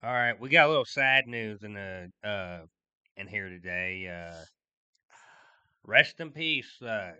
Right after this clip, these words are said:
John Chaney died. Former Temple Hall of Fame coach John Chaney at the age of eighty-nine. Um, rest in peace,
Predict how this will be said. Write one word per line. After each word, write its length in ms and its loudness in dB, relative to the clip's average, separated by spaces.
John 420 -4
Chaney 580 0
died. 520 -6
Former 480 -8
Temple 600 -12
Hall 280 -4
of 80 -10
Fame 260 -6
coach 580 -8
John 300 -6
Chaney 540 -12
at 200 -14
the 120 -14
age 300 -4
of 140 -14
eighty-nine. 760 -12
Um, 560 -16
rest 400 -6
in 120 -18
peace, 400 -16